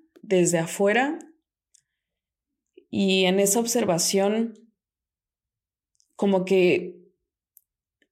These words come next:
era como una pequeña parte que me decía: "Trata de hacer las cosas que te saquen de aquí".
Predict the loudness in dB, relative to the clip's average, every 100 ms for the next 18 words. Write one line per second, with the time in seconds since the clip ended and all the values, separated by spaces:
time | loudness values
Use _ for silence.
0 | _ _ _ 0 2 2 0 0 -2 -2
1 | 0 0 0 0 0 -6 -16 -20 _ _
2 | _ _ _ _ _ _ _ _ _ -20
3 | _ 0 2 2 2 2 2 2 -2 -8
4 | -20 _ _ _ _ _ _ _ _ _
5 | _ _ _ _ _ _ _ _ _ _
6 | 2 2 2 2 4 2 4 4 2 -4
7 | -16 _ -4 -2 0 0 0 2 0 -2
8 | -2 0 0 -2 -2 -2 -2 -2 0 -2
9 | -2 -10